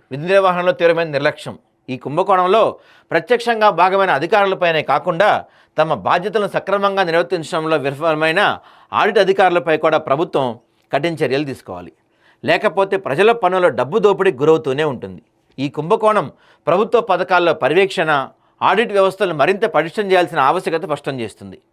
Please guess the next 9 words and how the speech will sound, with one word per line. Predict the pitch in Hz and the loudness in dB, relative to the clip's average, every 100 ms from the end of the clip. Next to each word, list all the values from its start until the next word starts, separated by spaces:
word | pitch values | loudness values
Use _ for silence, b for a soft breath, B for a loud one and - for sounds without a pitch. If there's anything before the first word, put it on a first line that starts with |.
| _ _ _ 131 | _ _ _ -8
ఇప్పటికైనా | - 190 190 185 208 127 b b b - | -2 0 0 2 2 0 b b b -2
కాంగ్రెస్ | 185 220 214 - | 0 2 0 0
సర్కార్ | 180 - 196 190 b b _ | -2 2 0 0 b b _
ప్రభుత్వ | - 180 214 208 | 0 0 2 0
పథకాలను | 147 147 196 220 202 | 2 0 2 2 2
అర్హులైన | 139 180 226 220 208 160 | 0 2 4 4 4 2
లబ్ధిదారులకు | 139 175 202 190 170 165 | 0 2 2 2 -4 -6
చేకూర్చే | 156 185 175 151 | -2 -2 2 2
విధంగా | 160 185 185 113 | 2 2 2 2